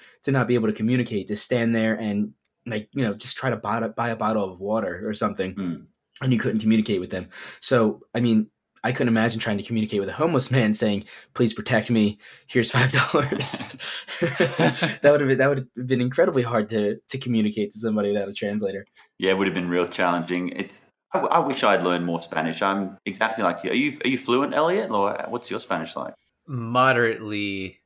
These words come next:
Speaker 3: moderately fluent. I have about ten years from schooling,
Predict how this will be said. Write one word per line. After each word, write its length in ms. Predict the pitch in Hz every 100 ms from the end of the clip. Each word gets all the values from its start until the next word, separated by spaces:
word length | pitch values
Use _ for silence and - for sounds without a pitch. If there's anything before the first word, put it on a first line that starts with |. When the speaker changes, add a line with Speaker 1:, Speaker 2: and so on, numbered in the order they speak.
| _
Speaker 3:
moderately 640 | 95 95 95 90 87 85 82
fluent. 320 | - 85 95
I 80 | 123
have 140 | 123
about 280 | 110 101 - - _ _
ten 240 | - 120 110
years 360 | 101 98 90 -
from 500 | - 92 87 87 - _ _
schooling, 800 | - - - 131 107 85 82